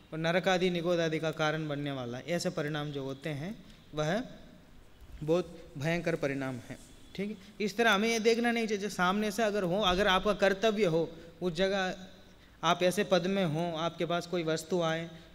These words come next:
तब तो ठीक है, तब तो आपको दूसरा कार्य नहीं है, दूसरा उपाय नहीं, आपको लेना ही पड़ेगा, एक दो बार सूचना करनी पड़ेगी।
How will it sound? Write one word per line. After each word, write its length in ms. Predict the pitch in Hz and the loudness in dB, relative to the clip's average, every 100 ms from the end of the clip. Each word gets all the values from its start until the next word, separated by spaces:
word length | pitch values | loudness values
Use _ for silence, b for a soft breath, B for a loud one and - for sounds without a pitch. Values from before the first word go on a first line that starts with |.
| - | -4
तब 140 | 208 202 | -4 2
तो 80 | 220 | 2
ठीक 260 | 180 208 175 | 2 0 0
है, 80 | |
तब 220 | 165 170 170 | -2 -4 -2
तो 60 | |
आपको 340 | 185 175 180 180 | -2 -2 -4 -6
दूसरा 420 | 170 160 185 254 - B B B - | -6 -6 -6 -6 -12 B B B -2
कार्य 240 | 160 180 | 0 2
नहीं 280 | 180 196 196 | 2 4 2
है, 140 | 135 - - - - - 170 | 0 -6 -16 -18 -20 -10 -6
दूसरा 260 | 180 196 | -2 2
उपाय 260 | 185 180 180 | 2 2 0
नहीं, 160 | 185 | 0
आपको 220 | 175 180 165 | -2 -2 0
लेना 240 | 160 175 | 0 0
ही 80 | 190 | -2
पड़ेगा, 340 | 185 180 185 | -2 0 0
एक 180 | 180 165 | -2 -2
दो 100 | 170 | -2
बार 180 | 175 165 | 0 -2
सूचना 320 | 170 175 170 | -4 -4 -2
करनी 320 | 165 170 185 | -2 0 -2
पड़ेगी। 400 | 180 175 175 190 | -2 -4 -4 -6